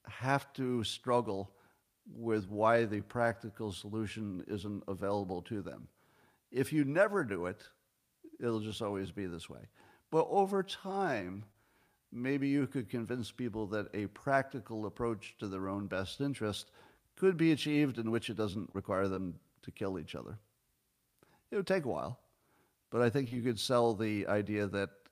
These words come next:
there's a way to live in peace and both have their separate lives and stuff.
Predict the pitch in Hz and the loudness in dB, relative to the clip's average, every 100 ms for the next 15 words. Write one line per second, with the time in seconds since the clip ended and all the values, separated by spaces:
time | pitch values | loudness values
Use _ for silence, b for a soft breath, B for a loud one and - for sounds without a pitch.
0 | 370 285 107 107 107 107 117 113 107 101 | -16 -8 -2 -2 0 2 2 2 -2 0
1 | 120 117 113 101 117 104 - 95 92 90 | 0 0 -2 -2 -2 -2 -2 -6 -6 -4
2 | 92 95 92 82 87 87 b b b b | -6 -4 -6 -4 -6 -6 b b b b
3 | _ - - - 85 53 82 78 85 87 | _ -10 -8 -6 -8 -6 -4 -2 -4 -6
4 | - 82 90 87 - | -10 -10 -8 -10 -12